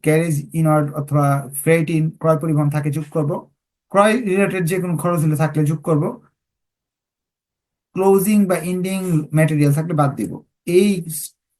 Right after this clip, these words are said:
পদক্ষেপের মাধ্যমে, এতটুকু স্টেপের মাধ্যমে কাঁচামাল বাবদ কত খরচ হলো সেটা বের করবো আর কি।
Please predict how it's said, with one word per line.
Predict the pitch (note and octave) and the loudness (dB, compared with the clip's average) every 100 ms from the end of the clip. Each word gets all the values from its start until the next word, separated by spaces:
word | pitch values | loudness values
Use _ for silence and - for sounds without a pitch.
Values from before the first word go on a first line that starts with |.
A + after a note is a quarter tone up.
| _ _ _ | _ _ _
পদক্ষেপের | D#3+ E3 E3 - D#3+ D#3 | 0 0 0 -2 0 2
মাধ্যমে, | D3+ C3 - C3 | 2 2 0 -2
এতটুকু | C3+ D3 C#3+ C#3+ - | -2 -2 -2 -4 -10
স্টেপের | - D#3+ D3+ E3+ | -4 -2 0 0
মাধ্যমে | C#3 B2 D3 - _ _ _ _ _ | 0 0 -6 -8 _ _ _ _ _
কাঁচামাল | D#3+ D#3+ G#3 G#3 | -2 2 4 4
বাবদ | F#3 F3 - | 2 -2 -2
কত | F3 | -4
খরচ | D#3+ F3 E3 D3 | -2 0 2 2
হলো | F3 | 2
সেটা | D3+ A#2+ | -2 -4
বের | - | -4
করবো | - D#2+ C#2 | -8 -10 -10
আর | |
কি। | - | -12